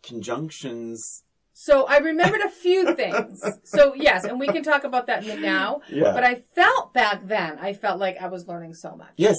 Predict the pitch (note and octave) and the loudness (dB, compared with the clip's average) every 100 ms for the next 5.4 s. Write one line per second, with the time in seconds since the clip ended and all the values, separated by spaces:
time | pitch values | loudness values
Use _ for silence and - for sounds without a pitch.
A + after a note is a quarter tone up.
0 | - D4+ F4 D4 F3+ D#3 G3 G3+ C#4+ - | 0 0 0 0 -4 -8 -6 -6 -6 -12
1 | - - - C#4+ C#4+ - D#4 G4+ C5 A#4 | -20 -6 0 2 2 0 -2 -2 -2 -6
2 | - G3+ - F#3+ F3 F3 F3 _ _ _ | -4 -2 -2 -6 -10 -10 -14 _ _ _
3 | _ _ _ - A#3 A#3 A3 G#3+ G#3 G3 | _ _ _ -8 0 2 2 0 -2 -4
4 | _ - - F4 F4+ D4 G#3 A#3+ A3+ A#3+ | _ -18 -8 -2 -2 -2 -4 -6 -6 -8
5 | B3 - C#4 | -12 -4 -4